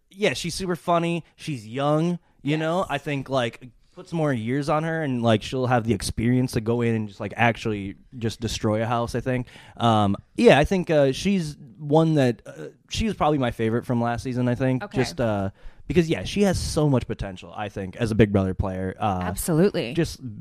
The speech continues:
Speaker 1: being sharp as a whip and then, like, just <laughs> being so young. I think
Speaker 2: And
Speaker 1: that,
Speaker 2: I also
Speaker 1: yeah.
Speaker 2: feel like she goes against a lot of, you know, the, she tries to get out, like, a lot of the bigger targets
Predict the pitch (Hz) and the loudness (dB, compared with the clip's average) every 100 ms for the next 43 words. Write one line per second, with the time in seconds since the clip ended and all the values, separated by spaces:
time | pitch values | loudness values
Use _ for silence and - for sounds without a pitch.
0 | 113 120 123 147 135 117 107 - - 143 | -14 -14 6 8 10 6 0 -8 -4 0
1 | 123 123 107 101 92 107 104 120 110 104 | 2 0 -4 -6 -10 -6 0 0 0 -8
2 | 98 95 98 95 - _ _ _ _ _ | -12 -14 -16 -20 -20 _ _ _ _ _
3 | - 143 - _ _ _ - - - - | -4 -4 -4 _ _ _ -12 -10 -10 -12
4 | - 120 160 151 135 151 120 110 107 90 | -20 -6 0 0 2 2 2 0 -2 -4
5 | 90 - - 139 156 254 254 240 262 330 | -8 -8 -2 2 6 8 10 10 8 6
6 | 277 - 226 214 202 190 - - - 233 | 4 6 6 8 8 6 2 -2 2 4
7 | 202 190 202 208 180 180 175 - - 180 | 6 8 6 2 2 0 0 -2 -2 4
8 | 170 170 170 160 160 - - - - 185 | 6 6 4 2 -4 -10 -20 -18 -12 -8
9 | 160 156 151 147 151 - _ _ _ _ | -6 -6 -6 -8 -10 -14 _ _ _ _
10 | - - - - - - - 196 - 262 | -20 -20 -20 -18 -16 -18 -16 -10 -4 -4
11 | - - 294 - 262 233 214 - 190 185 | -2 0 0 0 0 4 4 2 0 0
12 | 185 180 170 156 175 175 165 - 180 165 | 0 0 -4 -4 -2 -2 -4 -4 -2 -2
13 | 160 151 - - - - - - | -2 -4 -6 -8 -8 -12 -14 -18